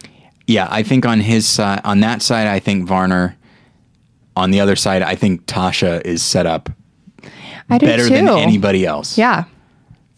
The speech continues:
Speaker 2: Again,
Speaker 1: It's
Speaker 2: surprising.
Speaker 1: I mean, I put her down as, I think, as a, as a can win.
Speaker 2: Sure,
Speaker 1: Um,
Speaker 2: not, not how well she's doing, but just how much screen time she got.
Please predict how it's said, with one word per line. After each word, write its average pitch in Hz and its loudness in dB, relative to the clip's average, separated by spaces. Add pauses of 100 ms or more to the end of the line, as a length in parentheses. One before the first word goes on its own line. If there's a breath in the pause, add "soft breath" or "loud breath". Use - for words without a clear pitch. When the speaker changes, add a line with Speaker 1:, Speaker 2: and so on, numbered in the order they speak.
Speaker 2:
Again, 208 0
Speaker 1:
It's 151 -2 (180)
Speaker 2:
surprising. 180 0 (1400 soft breath)
Speaker 1:
I 139 0
mean, 151 4
I 175 2
put 226 2
her 165 4
down 123 2
as, 104 2
I 110 -2
think, 107 0
as 98 2
a, 98 0
as 95 0
a 95 0
can 95 0
win. 71 -8 (200 loud breath)
Speaker 2:
Sure, 269 2
Speaker 1:
Um, - 0
Speaker 2:
not, 247 0
not 214 4
how 196 4
well 160 4
she's 220 4
doing, 233 4
but 214 2
just 202 0
how 175 4
much 147 4
screen 151 0
time 156 4
she 151 0
got. 135 -2